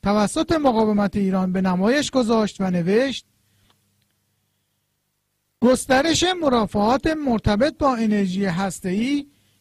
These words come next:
به اوت سال دو هزار و دو باز می‌گردد." مخالفان حکومت جمهوری اسلامی معروف به شورای ملی مقاومت ایران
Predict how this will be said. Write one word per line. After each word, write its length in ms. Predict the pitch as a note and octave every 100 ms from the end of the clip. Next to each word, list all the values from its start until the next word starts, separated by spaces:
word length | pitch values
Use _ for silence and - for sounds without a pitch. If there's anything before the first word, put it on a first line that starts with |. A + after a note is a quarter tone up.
| D#3+
به 100 | G3
اوت 440 | A3+ C#4+ D4+ D#4
سال 440 | C4+ C4 A#3+ C4 C4
دو 240 | A#3 A3
هزار 320 | A3 A#3 B3
و 80 | C4
دو 260 | A#3 C#4+ G#3
باز 360 | F3 D3+ C3+
می‌گردد." 600 | D#3+ C#3 C#3+ C3 C3+ B2 _ _ _ _ _ _ -
مخالفان 640 | F#3+ - G3+ G3 G#3 G#3
حکومت 580 | G3+ G3 - G3+ F#3+ G3+
جمهوری 580 | F#3 G3+ F3+ F#3 F#3+ F#3+
اسلامی 680 | F3+ - G3 F#3 A3+ D#4+ D#4 _ _
معروف 460 | A3 B3+ A3 B3 C4
به 140 | A#3+
شورای 500 | A3 A#3 G#3+ G3+ G3+
ملی 380 | G3 F#3+ F#3 F#3+
مقاومت 580 | F3+ F3+ E3+ E3 D#3 D#3+
ایران 500 | D#3+ D#3 F3 A3